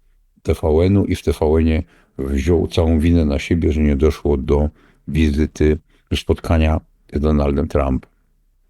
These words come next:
Wyglądało to fatalnie. E, ten przekaz jest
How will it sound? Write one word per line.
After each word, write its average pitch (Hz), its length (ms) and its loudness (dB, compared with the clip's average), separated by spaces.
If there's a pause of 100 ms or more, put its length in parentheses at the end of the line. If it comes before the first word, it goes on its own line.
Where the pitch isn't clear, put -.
(340)
Wyglądało 92 400 2
to 104 80 -4
fatalnie. 73 680 0 (300)
E, 73 260 -4 (440)
ten 113 240 0
przekaz - 480 -2
jest 82 260 0